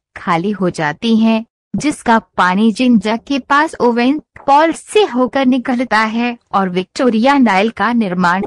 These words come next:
करता है। ये नदी क्योगा झील के पूर्वी विस्तार से होकर उत्तर की ओर बहती है। इसके बाद यह पश्चिम और उत्तर की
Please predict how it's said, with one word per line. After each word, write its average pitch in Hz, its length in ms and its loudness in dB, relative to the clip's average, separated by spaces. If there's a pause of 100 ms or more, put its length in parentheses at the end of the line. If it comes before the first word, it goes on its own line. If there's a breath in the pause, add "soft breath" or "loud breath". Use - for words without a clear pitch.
करता 160 380 -2
है। 151 300 -8 (540)
ये 277 200 2
नदी 233 360 2
क्योगा 247 460 0
झील 185 460 -6
के 294 160 -2
पूर्वी 254 500 -2
विस्तार 277 560 0
से 294 180 -4
होकर 180 400 -2
उत्तर 226 460 -6
की 320 220 0
ओर 311 240 0
बहती 185 500 -4
है। 156 280 -8 (540)
इसके 302 380 0
बाद 277 360 2
यह 285 300 2 (140)
पश्चिम 262 560 0
और 208 200 0
उत्तर 220 460 -6
की 302 260 -2